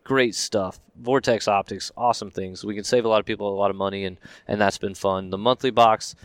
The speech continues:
is forty-five dollars. You can get seventy plus dollars worth of value. Always try to make sure it's four to five items. So, you know, you might get that big-ticket forty, forty-five dollar item that's pretty much what the, you know,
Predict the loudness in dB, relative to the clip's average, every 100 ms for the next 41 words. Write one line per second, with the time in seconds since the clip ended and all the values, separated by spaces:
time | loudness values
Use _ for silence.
0 | _ _ _ _ _ -6 2 4 4 2
1 | 4 4 4 2 -4 -6 -6 0 0 0
2 | -2 0 0 2 2 2 -2 0 2 4
3 | 2 -2 -8 -8 0 2 2 2 0 0
4 | -2 -4 -6 0 0 2 2 2 2 0
5 | 0 -2 -6 -2 -2 -2 -12 -20 _ -6
6 | -2 0 0 -2 -2 -2 -2 0 0 0
7 | -4 -4 -8 -4 -2 0 -2 -2 0 2
8 | 2 4 4 6 4 2 -6 -8 -14 _
9 | _ _ _ -4 0 2 0 2 2 2
10 | -2 _ _ -4 -4